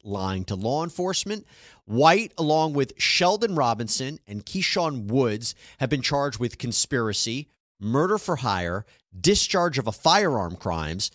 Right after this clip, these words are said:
White and Robinson were also hit with drug charges and tampering and obstruction charges. There's another person, Janet Williams, this is Robinson's mother. She's been charged with multiple counts of false statements to federal agents.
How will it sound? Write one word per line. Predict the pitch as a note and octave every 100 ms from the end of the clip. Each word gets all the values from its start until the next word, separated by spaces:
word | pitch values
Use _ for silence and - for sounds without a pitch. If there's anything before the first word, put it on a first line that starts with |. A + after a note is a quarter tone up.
| _ _ -
White | A#2+ E3 G3
and | D3 B2
Robinson | C3 C3+ C#3 D3+
were | A#2 A#2+
also | D3+ -
hit | A#2 C#3 B2
with | F#2
drug | G2+ B2+ C#3
charges | - B2+ B2+ D3 A#2+
and | F2+
tampering | - A#2+ A2+ B2+ A#2+
and | F#2
obstruction | - - A2 - G2+
charges. | - F2 D#2+ E2 F#2 - - - -
There's | D3 C#3
another | C#3 G#3+ C#4+
person, | - A#2 - C3 A#2+
Janet | A2 C#3+ F3+ F#3
Williams, | A#2 A2 G3+ F#3+ F#2+ G2
this | G2 G2+
is | A2+
Robinson's | A#2 B2+ B2 - G2+ F#2
mother. | G#2+ F#3+ D#3+ B2 - - - _
She's | - F#3+ C#4
been | C4+ G3
charged | - C3+ C#3+ C#3+
with | D3+
multiple | C3 C#3+ -
counts | E3+ B2+ B2+ -
of | D3
false | - B2 C#3
statements | - - G#2+ - C3 -
to |
federal | D3+ - G#2+ C3 C#3+
agents. | G#3+ C4+ G#3+ - - -